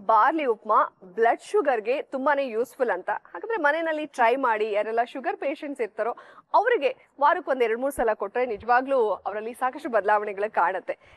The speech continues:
ನೀವು ಕೂಡ ಮನೆಯಲ್ಲಿ ಟ್ರೈ ಮಾಡಿ. ನೀವು ನೋಡ್ತಾ ಇದ್ದೀರಾ ಸವಿರುಚಿ ಸೀಸನ್ ತ್ರೀ powered by ಆರೋಗ್ಯ Milk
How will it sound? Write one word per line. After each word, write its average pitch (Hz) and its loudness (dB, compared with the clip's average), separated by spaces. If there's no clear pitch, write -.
ನೀವು 320 -6
ಕೂಡ 294 0
ಮನೆಯಲ್ಲಿ 285 0
ಟ್ರೈ 311 0
ಮಾಡಿ. 185 -4
ನೀವು 285 -2
ನೋಡ್ತಾ 330 2
ಇದ್ದೀರಾ 311 2
ಸವಿರುಚಿ 453 0
ಸೀಸನ್ 339 -6
ತ್ರೀ 302 -6
powered 254 2
by 240 4
ಆರೋಗ್ಯ 240 2
Milk 311 -4